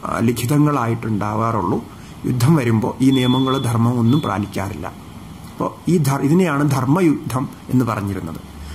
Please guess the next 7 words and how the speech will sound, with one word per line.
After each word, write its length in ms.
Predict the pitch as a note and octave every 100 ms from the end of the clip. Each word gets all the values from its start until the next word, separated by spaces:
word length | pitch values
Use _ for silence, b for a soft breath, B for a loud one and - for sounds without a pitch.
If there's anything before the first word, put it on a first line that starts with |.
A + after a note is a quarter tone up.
| B
മഹാഭാരതത്തെ 920 | A#2+ B2+ B2 C#3 C#3+ D3+ D3 C#3+ - -
ധർമ്മയുക്തമായിട്ട് 960 | B2 B2+ D3+ D3 - C3 C3 B2+ - -
കണക്കാക്കാൻ 680 | B2+ A2+ C#3+ C#3 - D#3+ D#3
കാരണം 440 | A2+ G#2 B2 A2 - - B B B B B B - - - -
ഈ 260 | E3 F3 C#3+
നിയമങ്ങൾ 420 | C#3 C3+ C#3 C#3
പാലിച്ചതുകൊണ്ടാണ്. 920 | C#3 A2+ A#2 A#2 B2 A2+ A2 F#2+ F2